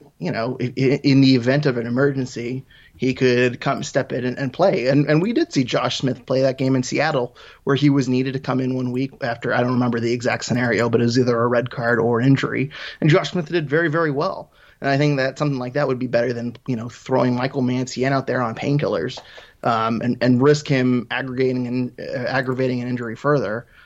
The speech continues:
Uh, I mean, that would be, yeah. So anyway,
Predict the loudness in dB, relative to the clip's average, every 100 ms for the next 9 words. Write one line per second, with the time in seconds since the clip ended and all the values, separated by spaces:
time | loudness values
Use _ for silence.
0 | _ -12 -6 -2 -2 -2 -4 -2 2 2
1 | 4 4 4 0 -4 -12 -10 -10 -10 -18
2 | -6 0 0 0 -6 -4 -6